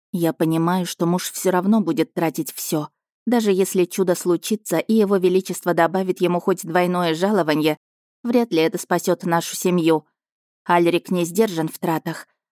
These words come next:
особенно в последний год. Раньше хоть как-то удавалось это скрывать. Теперь же. «Наверное, я пойду сейчас», решаюсь я.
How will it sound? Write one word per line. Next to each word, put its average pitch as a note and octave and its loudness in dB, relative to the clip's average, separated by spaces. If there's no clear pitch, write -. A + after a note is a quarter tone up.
особенно G3 0
в - -18
последний E3 0
год. D3+ -2
Раньше E3+ 0
хоть E3+ -2
как-то G3+ -4
удавалось D#3+ 0
это E3+ -8
скрывать. E3 -4
Теперь F3+ 0
же. E3+ -4
«Наверное, F3+ 0
я E3 0
пойду E3 0
сейчас», E3 -4
решаюсь E3 -2
я. D#3 -4